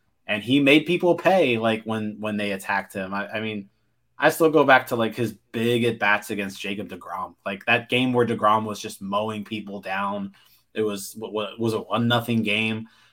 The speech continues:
And then one swing of the bat, O'Neill Cruz takes the lead. DeGrom gets knocked out. He's the, he's in line for the loss. Just, and that's, that's not, like, against some bum. Like,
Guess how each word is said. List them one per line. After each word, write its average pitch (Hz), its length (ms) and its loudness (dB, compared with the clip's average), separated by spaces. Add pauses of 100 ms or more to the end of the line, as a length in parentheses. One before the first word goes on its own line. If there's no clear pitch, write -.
(100)
And 107 160 -4
then 107 360 0 (640)
one 113 220 2
swing 120 180 0
of 110 60 2
the 101 60 0
bat, 101 380 2
O'Neill 107 280 -4
Cruz 101 340 -4 (160)
takes 104 240 -4
the 101 80 -8
lead. 95 300 -10 (180)
DeGrom 98 340 -2
gets 92 220 -8
knocked 95 240 -4
out. 95 320 0
He's 110 240 -8
the, 92 260 -10
he's 101 200 -6
in 95 80 -10
line 95 180 -6
for 95 160 -10
the 87 80 -10
loss. 90 460 -6
Just, - 320 -10 (540)
and 104 140 -4
that's, 117 280 2
that's 123 260 0
not, 147 240 8
like, 143 120 6
against 139 280 6
some 139 220 4
bum. 127 340 8
Like, 110 260 0